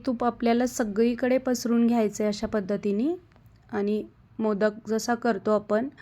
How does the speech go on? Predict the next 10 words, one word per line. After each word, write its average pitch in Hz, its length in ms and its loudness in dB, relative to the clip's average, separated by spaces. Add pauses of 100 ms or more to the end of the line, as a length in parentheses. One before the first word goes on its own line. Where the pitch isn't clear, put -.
(480)
तसं 220 200 -4
आपल्याला 208 360 0
याचं, 208 380 -4 (280)
आपल्याला 208 440 -4 (840)
बनवून 208 420 2
घ्यायचं 208 380 -2
आहे 196 80 0
असं 190 220 -6
बघा 196 240 -4
तुम्ही. 214 360 -2